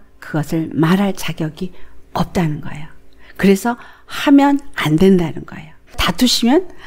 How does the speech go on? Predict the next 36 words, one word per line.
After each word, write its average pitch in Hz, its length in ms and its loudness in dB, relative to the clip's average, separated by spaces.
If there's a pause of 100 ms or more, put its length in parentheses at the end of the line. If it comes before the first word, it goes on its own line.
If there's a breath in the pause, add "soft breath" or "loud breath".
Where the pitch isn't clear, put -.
안 165 240 4
되는 190 300 6
거죠. 156 420 -6 (420 loud breath)
절대 - 520 0
안 220 180 2
되는 151 260 -4
거예요. - 200 -12 (480)
교회 196 220 6
안에서 214 340 2
다툼이 180 480 0
있으면 175 400 4
말이 151 260 2
돼요, 151 240 0
안 151 160 -2
돼요? - 140 -8 (540 soft breath)
절대 - 360 -2
안 202 140 2
되죠. 175 320 -6 (500 loud breath)
가정에서도 262 800 4
안 160 180 2
되는데 151 380 2
교회 196 380 4
안에서 294 320 4
다툼이 185 480 0
있는 135 160 2
건 147 180 2
말이 - 300 -2
안 226 160 2
되는 - 240 -2
거예요. - 160 -10 (480)
화목하게 320 680 2
하신 208 260 -2
화목제물로 175 680 4
예수님 185 380 4
오신 165 260 4
걸 160 140 4